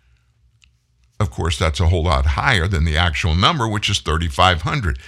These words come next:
And probably based on some other things you're gonna hear today that we're gonna discuss, the thirty-five hundred number is grossly inflated. Walensky also pointed out to Bret Baier that numbers of covid hospitalizations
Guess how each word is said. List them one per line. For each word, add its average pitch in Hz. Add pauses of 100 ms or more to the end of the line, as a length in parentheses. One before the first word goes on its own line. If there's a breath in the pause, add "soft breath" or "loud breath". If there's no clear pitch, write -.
(260 loud breath)
And 92
probably 113
based 110
on 104
some 117
other 151
things 113
you're 104
gonna 95
hear 90
today 82
that 78
we're 80
gonna 78
discuss, 76
the -
thirty-five 113
hundred 135
number 69 (640)
is 101
grossly 87
inflated. 65 (2250)
Walensky 143
also 139
pointed 117
out 117 (560 soft breath)
to 110
Bret 87
Baier 107
that 92
numbers 123
of 95
covid 110
hospitalizations 98